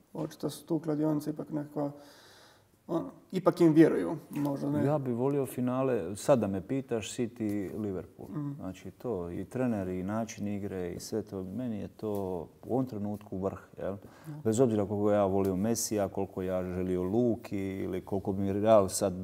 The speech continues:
Speaker 2: dobro izgledao, napokon kao momčad, jer pazi, ja, Zidane je osvojio tri, tri, ovaj, tri Lige prvaka. Znači, tih tri godine ja,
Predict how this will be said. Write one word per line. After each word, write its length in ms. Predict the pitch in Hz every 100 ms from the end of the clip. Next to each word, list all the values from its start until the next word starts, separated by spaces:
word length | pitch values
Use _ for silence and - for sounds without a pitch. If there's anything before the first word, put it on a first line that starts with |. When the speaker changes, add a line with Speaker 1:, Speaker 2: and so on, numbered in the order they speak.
| - - - -
Speaker 2:
dobro 420 | 101 95 113 113 107
izgledao, 520 | 92 92 104 107 101
napokon 480 | 110 110 101 104 92
kao 220 | - 98
momčad, 560 | 101 107 107 104 92 92 - - -
jer 120 | 92
pazi, 340 | - 110 92 - - -
ja, 560 | 98 110 113 113 104 - - - - - - - - -
Zidane 540 | 123 107 104 123 120
je 40 | 110
osvojio 600 | - 113 117 117 95 - -
tri, 500 | - 113 110 95 76 -
tri, 460 | 117 113 107 95 -
ovaj, 680 | 98 98 95 95 95 101 104 - - 98 104 101
tri 160 | 117
Lige 260 | 117 113 104
prvaka. 640 | 101 98 95 95 101 98 85
Znači, 560 | 90 92 101 92 92 - -
tih 220 | 170 - -
tri 220 | 170 170
godine 540 | 135 165 151 135 117
ja, 340 | 131 156 147